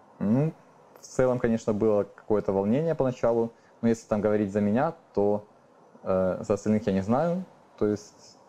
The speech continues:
поначалу, да, тоже так волновался, если честно, но потом именно когда са-, садишься сам,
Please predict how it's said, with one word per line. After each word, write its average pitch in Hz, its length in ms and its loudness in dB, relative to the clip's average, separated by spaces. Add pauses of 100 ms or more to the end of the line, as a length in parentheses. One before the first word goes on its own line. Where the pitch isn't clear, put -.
(160)
поначалу, 131 380 0
да, 98 160 0
тоже 87 260 -6
так - 200 -12
волновался, 98 500 0
если 135 160 -4
честно, 117 320 -4
но 98 60 -2
потом 107 220 0
именно 101 160 -2
когда 98 160 -2
са-, 95 220 -2
садишься 101 400 -4
сам, 95 240 -2